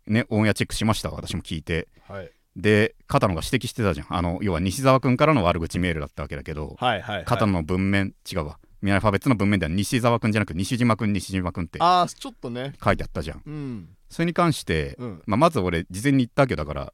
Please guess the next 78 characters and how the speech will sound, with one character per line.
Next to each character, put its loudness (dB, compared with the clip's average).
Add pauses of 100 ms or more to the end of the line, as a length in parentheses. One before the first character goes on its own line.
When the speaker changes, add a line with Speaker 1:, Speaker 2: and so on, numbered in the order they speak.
Speaker 2:
う -16
ん。 -14
Speaker 1:
ち -16
ょ -8
っ -8
と -4
ユ 6
ー 4
モ 2
ア -4
ゼ 0
ロ 2
す -2
ぎ 4
た -10
な 2
っ 0
て、 -12
あ -4
れ -2
は 4
っ 0
て、 -14
Speaker 2:
う -6
ん。 -4
Speaker 1:
あ -4
の -4
手 -4
紙 -2
は 4
っ -2
て -16
Speaker 2:
う -10
ん -8
う -6 (120)
ん。 -6 (100)
Speaker 1:
言 -8
っ -14 (100)
た 4
ら、 4
Speaker 2:
う -10
ん。 -8 (400)
Speaker 1:
こ 0
れ 2
本 2
当 2
か 0
照 2
れ -2
隠 4
し -8
か 0
分 -4
か 4
ん 4
な 0
い -8
け -10
ど、 -10
Speaker 2:
う -12
ん。 -8 (180)
Speaker 1:
フ 0
ァ 6
ー 6
ス -10
ト 2
リ 4
ア 4
ク -2
シ -6
ョ 0
ン -2
と -8
し -10
て -4
は、 -2
Speaker 2:
う -8
ん。 -12